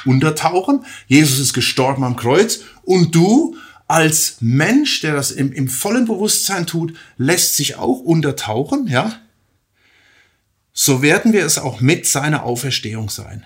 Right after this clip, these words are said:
da wir dies erkennen, dass unser alter Mensch mit gekreuzigt worden ist." Und das erkennst du eben in der sichtbaren Taufe.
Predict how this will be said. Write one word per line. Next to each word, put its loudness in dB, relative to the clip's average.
da -4
wir -2
dies -2
erkennen, 0
dass -4
unser -6
alter 0
Mensch -2
mit 0
gekreuzigt -4
worden -4
ist." -4
Und -4
das 2
erkennst -2
du -4
eben -6
in 0
der -2
sichtbaren -6
Taufe. -14